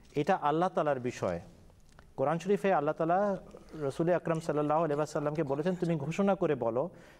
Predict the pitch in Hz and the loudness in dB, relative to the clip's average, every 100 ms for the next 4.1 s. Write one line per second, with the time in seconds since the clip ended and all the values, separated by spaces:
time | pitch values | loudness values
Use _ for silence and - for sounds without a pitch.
0 | - 147 151 143 175 208 151 147 170 165 | -4 -2 0 0 2 2 4 4 2 2
1 | 139 139 131 135 165 180 160 156 156 170 | 0 2 2 0 -2 -2 -2 0 0 2
2 | 123 120 123 110 98 92 107 - - - | 2 0 0 0 -2 -2 -6 -16 -20 -20
3 | - - - 147 180 185 185 143 139 151 | -20 -20 -4 0 2 2 2 2 4 2